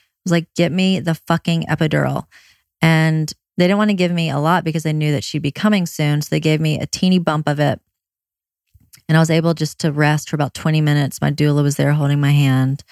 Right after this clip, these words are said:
I was like, "Nope, not enough, need more." They gave me a little bit more. And then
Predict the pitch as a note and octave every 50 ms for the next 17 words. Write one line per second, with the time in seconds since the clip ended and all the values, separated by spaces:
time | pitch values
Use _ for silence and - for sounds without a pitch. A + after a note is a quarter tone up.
0 | - - - - - - - - - - - _ _ _ _ - F3 D#3 D#3+ D3+
1 | - E3 E3+ F3+ G3+ G#3+ F#3+ _ - E3 F3 F3+ F#3+ G3 F#3 F3+ F3+ F3+ - -
2 | E3 E3 E3 E3 E3 D#3+ D#3+ D#3 D3+ D3+ D#3 D#3 _ _ _ _ _ _ _ _
3 | _ _ - - D3 D3 D#3 D#3+ E3 E3+ F3+ F#3 F#3 G3 G#3 F#3+ D3+ F3 E3+ E3+
4 | E3 E3 E3 E3+ E3+ E3+ - _ _ _ _ _ _ _ _ _ _ _ _ _
5 | _ _ _ _ _ _ - E3 E3 E3 E3 D#3+ D#3+ D#3+ D#3+ D#3+ D#3 D#3 D#3 D#3
6 | D3+ - -